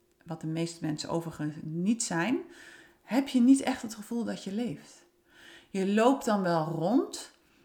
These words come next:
maar je bent de hele dag op zoek naar plezier. Want, zo denkt je brein,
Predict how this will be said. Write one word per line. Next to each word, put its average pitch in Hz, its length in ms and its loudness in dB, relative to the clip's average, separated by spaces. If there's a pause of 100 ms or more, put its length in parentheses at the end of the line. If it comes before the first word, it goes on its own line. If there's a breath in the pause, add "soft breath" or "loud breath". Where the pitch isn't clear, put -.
(140 soft breath)
maar 175 380 0
je 214 100 0
bent 190 200 -2
de 175 60 -2
hele 202 220 0
dag 196 180 -2
op - 100 -10
zoek - 180 -8
naar 180 160 -4
plezier. 165 600 -6 (760 soft breath)
Want, 254 600 2
zo 254 200 -2
denkt 254 260 4
je 233 60 -2
brein, 190 460 2